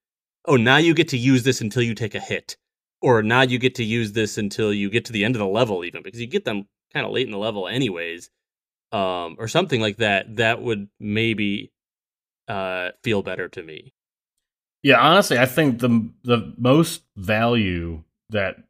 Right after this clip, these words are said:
Speaker 2: the weapon has is, is just in the visual design. Like, it is a comically massive gun that doubles the size of your sprite, pretty much. Um, and the, the actual, like, firing animation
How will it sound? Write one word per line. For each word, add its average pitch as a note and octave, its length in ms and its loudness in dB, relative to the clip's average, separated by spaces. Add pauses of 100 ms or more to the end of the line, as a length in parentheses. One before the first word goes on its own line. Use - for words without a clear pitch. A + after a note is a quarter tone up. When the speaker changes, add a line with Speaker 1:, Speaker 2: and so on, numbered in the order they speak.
(200)
Speaker 2:
the G2 220 -8
weapon G2+ 380 -4
has F2+ 480 0
is, F2 260 -8
is F#2+ 260 -4
just G#2 240 -2
in F#2 440 -2
the F#2 160 -4
visual G2 500 2
design. E2 640 -2
Like, G2+ 220 0
it C#3 80 4
is C#3 260 0 (320)
a A#2 200 2
comically D3+ 680 2
massive A2+ 640 2
gun G2+ 480 2
that G2+ 320 -2
doubles A#2 420 4
the A2+ 140 0
size G#2 420 2
of F#2+ 140 -2
your G2 100 -2
sprite, F#2+ 500 2
pretty F2+ 220 -2
much. E2+ 540 -2 (360)
Um, G2 540 6 (400)
and G#2+ 580 6
the, G2+ 680 -2 (580)
the A2+ 180 -4
actual, B2 380 0
like, G2+ 180 -2
firing C#3+ 560 6
animation F#2+ 880 0